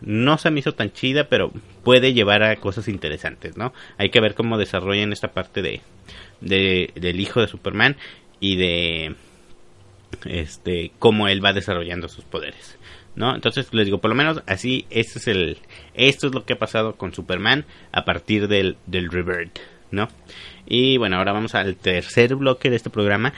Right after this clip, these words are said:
que es, continuamos en nuestro análisis concienzudo <laughs> de lo que está pasando en Marvel con Civil War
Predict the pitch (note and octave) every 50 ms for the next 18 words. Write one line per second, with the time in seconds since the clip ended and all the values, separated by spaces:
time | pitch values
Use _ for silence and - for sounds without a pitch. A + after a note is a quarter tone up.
0 | - - - - - - - - G2+ G2 G2+ G#2 A2+ A#2 - - - - G#2+ G#2
1 | F#2+ - G#2 G2 G2 G#2 G#2+ G#2+ A2+ B2 C3 D3 D3+ - - A#2+ A2 G2+ - -
2 | - G2 F#2 F#2 G2 G#2+ A2+ A#2+ B2+ C3+ C#3+ D3+ - - D#3+ D#3 - - B2 G#2+
3 | G2 - F2+ F2+ F2 - C3 C#3+ C#3+ C#3 D3 D#3+ - - - - - D3 - -
4 | - - - - - - - - - - - - - - - - - - A2 A2+
5 | A2+ A#2+ A#2+ - - - G#2+ G2+ G2+ - - - B2 - A2 - A#2 A2 G#2+ G#2
6 | G2+ G#2 A2 A#2 B2 B2+ C3+ C#3 C3+ - G#2 F2 - - G#2+ G2+ G#2 G#2 G2 G2+
7 | G2+ F#2+ F#2+ -